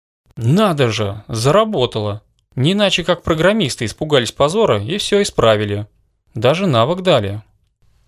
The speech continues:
Я бросил еще раз. Точно, работает. Камешек подпрыгнул целых пять раз. Еще бросок, на этот раз только четыре.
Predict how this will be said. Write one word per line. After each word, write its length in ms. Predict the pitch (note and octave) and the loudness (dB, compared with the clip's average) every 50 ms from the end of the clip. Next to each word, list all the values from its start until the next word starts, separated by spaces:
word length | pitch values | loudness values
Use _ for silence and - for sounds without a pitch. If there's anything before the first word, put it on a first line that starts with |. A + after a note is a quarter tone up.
| _ _ _ _ | _ _ _ _
Я 280 | - A#2+ A2+ A#2+ D3+ F3+ | -8 -2 2 2 2 2
бросил 380 | F3+ G3 F#3+ - - G3+ A3 | 2 0 -2 0 0 0 0
еще 320 | A#3+ A3 - - C#3+ B2 A#2+ | 0 -2 0 2 2 2 4
раз. 320 | A#2 A2 G#2+ - - - _ _ _ _ _ _ _ | 2 0 0 -4 -10 -18 _ _ _ _ _ _ _
Точно, 560 | - A#2 C#3 F#3+ - - - G#2+ G2+ F#2+ G#2 A#2 | -2 0 0 0 0 -2 -4 -4 -6 -6 -6 -4
работает. 680 | A2 G#2+ G#2+ G#2 A2+ C3+ F#3+ G#3 - D#3 A#2 - - - _ _ _ _ _ | -2 -2 -2 0 0 0 0 0 0 -2 -2 -2 -6 -14 _ _ _ _ _
Камешек 480 | _ - B2+ B2 D#3+ F#3 E3+ - E3 - | _ -2 0 0 0 0 -2 -4 -4 -2
подпрыгнул 520 | - D3+ - - - D#3+ C3 - A#2 G#2 | -2 -4 -2 -2 -4 -4 -2 -2 -4 -6
целых 320 | G2 - - A#2+ B2 A#2+ - | -6 -4 -2 -2 -2 0 -2
пять 200 | - C#3+ C#3 - | -4 -4 -2 0
раз. 340 | G3 G3 D#3+ B2 - - _ _ _ _ _ _ _ | 0 0 0 -2 -4 -12 _ _ _ _ _ _ _
Еще 380 | B2 B2 C#3+ - - - A#3+ A3+ | -4 -2 0 0 2 2 0 2
бросок, 540 | F3+ E3 D3 C#3 - C#3 A#2 G#2+ - - _ _ _ - | 2 2 0 0 0 -2 -2 -2 -4 -8 _ _ _ -4
на 180 | B2 A2+ A#2 | -2 0 0
этот 220 | C3+ - F#3+ F#3 - | 0 0 -2 0 0
раз 180 | F#3 F3+ - | 0 0 0
только 260 | - E3+ D3 - - | -2 -4 -4 -2 -2
четыре. 520 | D#3 - G3 - - E3+ B2+ G#2+ G#2 G2+ | -4 -4 -4 -4 -2 -2 0 0 -2 -4